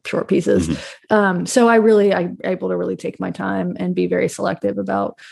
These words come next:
Speaker 1: about what I wanna work on right now. And it turns out I don't wanna work very hard or very often.
Speaker 2: <laughs>
Speaker 1: Um, and the podcast is, uh, is sustaining me. So I, uh, I don't have to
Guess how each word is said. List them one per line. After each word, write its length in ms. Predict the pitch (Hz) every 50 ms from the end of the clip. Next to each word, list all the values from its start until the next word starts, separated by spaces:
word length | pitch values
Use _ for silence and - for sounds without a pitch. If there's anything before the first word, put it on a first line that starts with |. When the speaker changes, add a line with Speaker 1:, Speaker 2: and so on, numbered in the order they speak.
| - - - _ _ -
Speaker 1:
about 200 | 185 208 190 -
what 120 | 185 185
I 80 | 185 180
wanna 200 | 202 185 175 180
work 220 | - 208 - -
on 180 | 190 180 180 180
right 160 | 180 175 -
now. 240 | 185 190 185 185 -
And 120 | - 190
it 80 | 185 220
turns 180 | - 208 202 208
out 80 | 202
I 80 | 202 190
don't 140 | 196 196 -
wanna 140 | 190 190 185
work 180 | 185 185 180 _
very 220 | 190 180 180 180
hard 260 | 180 180 190 180 170
or 80 | 170 165
very 200 | 175 170 170 170
often. 500 | 180 180 175 - - 175 175 185 190 - _ -
Speaker 2:
<laughs> 100 | - - 165 - -
Speaker 1:
Um, 560 | - - - - 175 147 170 208 247 220 - _ _ _ _ - _
and 140 | - 214 226
the 60 | 226
podcast 600 | 220 262 226 208 185 - - 196 190 180 - -
is, 200 | 190 185 180 -
uh, 260 | - - - 160 - -
is 240 | - 185 180 - -
sustaining 520 | - - 175 - - - 165 175 180 180
me. 180 | 175 165 165 175
So 320 | - - - - - - - -
I, 160 | - 170 175
uh, 220 | 165 160 160 175 165 165 _ _ -
I 60 | 185
don't 140 | 185 170 151
have 180 | 170 175 160 -
to 140 | 175 170